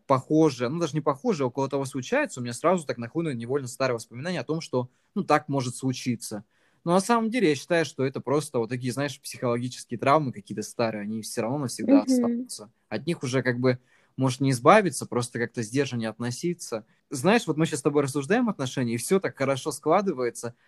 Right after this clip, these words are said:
Speaker 1: а на <laughs> деле, мне кажется, будет немножко сложнее. То есть
Speaker 2: Не, на деле это всё сложно. На деле, знаешь, на деле вырубаются там паранойи, там,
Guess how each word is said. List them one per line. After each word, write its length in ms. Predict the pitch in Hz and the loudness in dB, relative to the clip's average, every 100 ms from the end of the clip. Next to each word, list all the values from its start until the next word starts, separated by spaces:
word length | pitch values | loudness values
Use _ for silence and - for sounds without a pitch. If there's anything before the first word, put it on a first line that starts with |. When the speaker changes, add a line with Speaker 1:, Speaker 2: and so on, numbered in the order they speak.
| _ _ _ - | _ _ _ -4
Speaker 1:
а 260 | 120 123 123 | -2 0 0
на 160 | 127 131 | -2 2
<laughs> 240 | 131 226 196 | 8 8 8
деле, 20 | |
мне 160 | 165 | 2
кажется, 380 | 160 165 165 - | 0 0 0 -4
будет 240 | 131 139 131 | -6 -8 -8
немножко 360 | 123 131 127 - | -6 -4 -6 -6
сложнее. 640 | 135 120 117 120 113 104 - | -4 -2 -2 -4 -4 -4 6
То 60 | 254 | 8
есть 100 | 262 | 10
Speaker 2:
Не, 180 | 240 220 | 10 8
на 160 | 214 | 6
деле 320 | 214 254 302 | 6 8 8
это 140 | 330 302 | 6 0
всё 180 | - 294 | -2 -2
сложно. 580 | - 311 320 269 233 | 6 8 10 8 6
На 120 | 220 214 | 2 2
деле, 400 | 202 247 302 269 | 4 4 4 0
знаешь, 360 | 240 277 - | 0 -2 -2
на 100 | 240 | 0
деле 240 | 214 277 294 | 4 4 6
вырубаются 600 | 262 226 254 277 277 233 | 4 6 6 6 2 -4
там 200 | 226 220 - | -4 -2 8
паранойи, 840 | 233 294 269 220 226 233 226 220 | 8 8 6 6 6 4 4 2
там, 480 | 214 208 208 208 | 0 -2 0 0